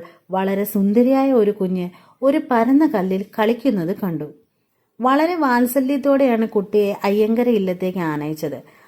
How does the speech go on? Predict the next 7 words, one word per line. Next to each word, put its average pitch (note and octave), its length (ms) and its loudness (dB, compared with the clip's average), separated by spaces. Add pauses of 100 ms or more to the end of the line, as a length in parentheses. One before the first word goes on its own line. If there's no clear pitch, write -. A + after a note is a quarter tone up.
അയ്യങ്കര C4+ 500 4
ഇല്ലത്ത് A#3+ 440 2 (420)
അയ്യങ്കര C#4 460 2
ദമ്പതികളുടെ A3+ 760 2
പ്രിയങ്കരനായാണ് C4 1000 4
അദ്ദേഹം F3+ 440 -4
വളർന്നത്. C#3+ 540 -4